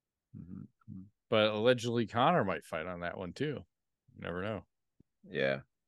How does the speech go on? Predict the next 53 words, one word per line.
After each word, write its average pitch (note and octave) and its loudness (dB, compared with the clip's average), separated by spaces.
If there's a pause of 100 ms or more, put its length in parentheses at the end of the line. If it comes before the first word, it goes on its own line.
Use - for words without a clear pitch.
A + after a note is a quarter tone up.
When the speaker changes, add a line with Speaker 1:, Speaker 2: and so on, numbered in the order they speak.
(400)
Speaker 1:
Well, A#2 -2
Cormier D#3+ 6
had A#2 6
a G#2+ 4
comment A2 -2
I F#2+ 0
re-, F#2 -2
I F#2+ -2
remember G2 -4
reading G2+ -2
that F#2+ 0
he A2+ -4
thought G2+ 2
it - -4
had, F#2 -6
might G2 -2
have G2 -6
had G2 -4
to F#2+ -6
do F2+ -2
with F2 -2 (640)
John's, G2 -2
you G2+ -2
know, F#2 -2
move F#2+ -2
to G2 -6
heavyweight G#2+ -2
because G#2 -6
he F#2+ -10
put G2 -4
on F#2+ -2
so G#2 -6
much F2+ -6
more D#2+ -2
muscle E2+ -4
and F2 -4
his D#2 -8
body F2 0
wasn't G2 -6
used A#2 -6
to B2 -4
it. C3 -4
So E2 -2 (600)
that's F#2 0
what F#2+ -6
caused G#2+ 0
it. C#3 -2 (640)
You G2 -6
know, F2+ -4
I'm E2+ -4
not D#2+ -4
Speaker 2:
Mm, E2 -8
Speaker 1:
sure. D#2 -6